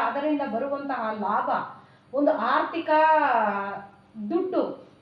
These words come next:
ಅದನ್ನ ನಾವು ಆರ್ಥಿಕ ವ್ಯವಸ್ಥೆ ಅಂತಾನು ಹೇಳ್ಬಾರ್ದು, ಹೇಳ್ಬೋದು. ಆರ್ಥಿಕ, ಆ,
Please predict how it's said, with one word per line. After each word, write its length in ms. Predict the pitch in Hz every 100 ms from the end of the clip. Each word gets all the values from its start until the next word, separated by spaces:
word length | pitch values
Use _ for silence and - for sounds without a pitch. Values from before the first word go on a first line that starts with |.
| -
ಅದನ್ನ 320 | 285 359 349 311
ನಾವು 300 | 285 302 523 571 - - -
ಆರ್ಥಿಕ 480 | 254 320 330 311 302 269
ವ್ಯವಸ್ಥೆ 580 | 240 269 311 - 262
ಅಂತಾನು 540 | 233 226 220 220 214 339 508 - - -
ಹೇಳ್ಬಾರ್ದು, 720 | 240 285 285 208 - - 202
ಹೇಳ್ಬೋದು. 920 | 202 220 294 285 180 175 185 - - _ _ _ _ _ - 247
ಆರ್ಥಿಕ, 420 | 311 339 311 330 415 - - - _
ಆ, 60 | -